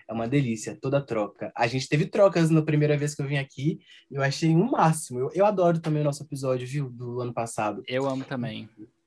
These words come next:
Speaker 1: <laughs>
Speaker 2: É, a gente, a gente vai re-, re-, reestruturar, assim, o, o Instagram do podcast agora pra esse retorno,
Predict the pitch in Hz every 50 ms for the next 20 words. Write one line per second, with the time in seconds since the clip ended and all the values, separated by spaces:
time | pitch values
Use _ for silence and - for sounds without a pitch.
0 | _ _ - 170 147 226 214 165 - 170 160 - - - _ - - 151 147 139
1 | - 190 202 - 214 170 175 196 208 208 - 254 247 220 233 240 - - - 147
2 | 147 147 143 139 135 135 127 139 170 180 175 - 180 170 160 170 156 139 120 123
3 | 120 120 120 120 - - 139 123 120 117 - - 120 120 117 - 120 117 117 117
4 | 113 117 117 113 110 127 120 120 - - 123 113 110 - 120 113 113 113 117 110
5 | 107 - 123 117 120 - - 127 123 - 147 156 175 170 143 123 117